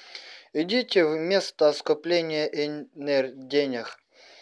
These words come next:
например, в банковское учреждение или магазин.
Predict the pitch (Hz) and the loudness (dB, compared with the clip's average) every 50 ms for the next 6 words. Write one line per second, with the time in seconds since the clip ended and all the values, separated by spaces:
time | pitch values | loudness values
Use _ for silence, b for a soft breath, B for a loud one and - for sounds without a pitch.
0 | b b b b b b b b b b b b _ _ - 147 151 156 160 180 | b b b b b b b b b b b b _ _ 4 6 6 6 8 4
1 | 180 185 185 185 180 165 151 147 151 180 180 180 175 - 170 156 - - - - | 2 2 4 4 4 4 4 6 6 6 6 6 4 0 0 0 -2 -4 0 4
2 | 160 160 160 160 156 - - 156 156 160 151 147 139 135 135 131 123 117 113 113 | 6 6 6 4 2 -2 -4 -4 -4 -4 -4 -4 -6 -4 -4 -2 -2 -4 -6 -10
3 | 113 113 120 131 131 135 131 131 131 131 131 123 120 127 131 123 - - 117 113 | -10 -8 -4 -2 -2 0 0 0 0 -2 -4 -4 -4 -4 -4 -6 -6 -8 -12 -12
4 | 110 | -12